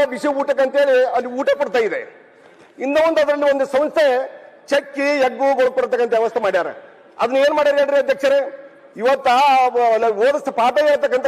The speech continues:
ಶಿಕ್ಷಕರಿಗೆ ಜವಾಬ್ದಾರಿ ಕೊಟ್ಬಿಟ್ಟಿದ್ದಾರೆ. ಅವ್ರು ಹೋಗಿ ಅಂಗಡಿಗೆ ಹೋಗಿ ಖರೀದಿ ಮಾಡ್ಕೊಂಡ್ ಬರ್ಬೇಕು, ಮಕ್ಕಳಿಗೆ ಮಧ್ಯಾಹ್ನ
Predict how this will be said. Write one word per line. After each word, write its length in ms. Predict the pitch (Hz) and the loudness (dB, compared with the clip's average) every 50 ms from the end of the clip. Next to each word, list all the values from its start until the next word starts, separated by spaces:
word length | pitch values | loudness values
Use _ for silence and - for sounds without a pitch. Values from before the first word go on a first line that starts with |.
| 240 - | -4 -4
ಶಿಕ್ಷಕರಿಗೆ 380 | 277 277 - 320 302 285 302 285 226 | -4 -4 -2 -2 -2 0 -2 -2 0
ಜವಾಬ್ದಾರಿ 280 | 262 254 240 269 247 208 240 | 0 0 0 0 -2 0 -2
ಕೊಟ್ಬಿಟ್ಟಿದ್ದಾರೆ. 480 | 214 185 208 180 185 170 151 123 101 - - - - _ _ _ _ _ _ - 208 | -4 -4 -4 -4 -2 -4 -4 -6 -8 -14 -18 -20 -20 _ _ _ _ _ _ -2 0
ಅವ್ರು 160 | 247 294 294 285 285 | 0 2 2 2 2
ಹೋಗಿ 200 | 302 285 285 294 285 | 2 2 2 2 2
ಅಂಗಡಿಗೆ 240 | 269 285 302 294 285 | 2 0 0 0 2
ಹೋಗಿ 380 | 285 294 294 285 277 277 269 - | 0 0 0 0 -2 -2 0 0
ಖರೀದಿ 200 | 262 262 254 302 294 | -2 -2 0 0 0
ಮಾಡ್ಕೊಂಡ್ 260 | 285 247 226 269 262 247 | 0 2 2 0 2 2
ಬರ್ಬೇಕು, 340 | 233 214 214 - - 220 254 285 285 427 - - - - - - - 233 | 2 0 0 -2 0 0 0 0 -2 -6 -10 -18 -20 -20 -14 -6 -2 -2
ಮಕ್ಕಳಿಗೆ 300 | 262 254 302 311 302 277 269 | -2 0 0 -2 0 0 0
ಮಧ್ಯಾಹ್ನ 260 | 262 277 294 285 | 2 2 0 0